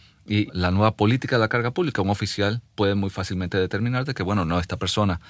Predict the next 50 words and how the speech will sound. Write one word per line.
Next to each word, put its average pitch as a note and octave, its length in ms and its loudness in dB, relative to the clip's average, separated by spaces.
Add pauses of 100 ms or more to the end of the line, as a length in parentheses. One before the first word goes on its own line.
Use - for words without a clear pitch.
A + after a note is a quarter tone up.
(320)
es - 140 -4
clase F2+ 320 -2
media G2 180 0
en F#2 60 0
Estados F#2 280 -2
Unidos, G2 360 0
si - 80 -4
esa, F2 200 -2 (120)
el F2+ 200 0
padre G2 340 2
se F#2+ 120 -4
lo D#2+ 60 -2
lleva F2+ 180 0
para G2 200 0
allá, F#2+ 280 -2 (320)
no G2 140 2
va G#2 80 6
a - 20 -6
tener G2 260 0
los G2 140 0
recursos G2 420 -2
para E2+ 260 0
cubrir F#2 380 0
los F2+ 140 -2
gastos F2+ 320 -2
médicos F#2+ 320 0
de F2 40 -2
esta F#2+ 120 -4
persona, G2 320 -2
por F2+ 140 -4
lo E2+ 60 -2
tanto, G2+ 260 0
esa F2+ 140 -6
persona F#2 260 -4
va F#2 80 0
a - 20 -2
terminar G2 460 2 (320)
en F#2 80 -4
el F2+ 60 0
sistema G2+ 440 2
de F2+ 220 2
salud G2+ 360 2 (220)
público C3 540 4 (560)
y A#2 160 4
va G#2+ 100 6
a G#2 40 4
ser A2 120 0
una G#2 140 4
carga A2 260 4
pública, B2 400 0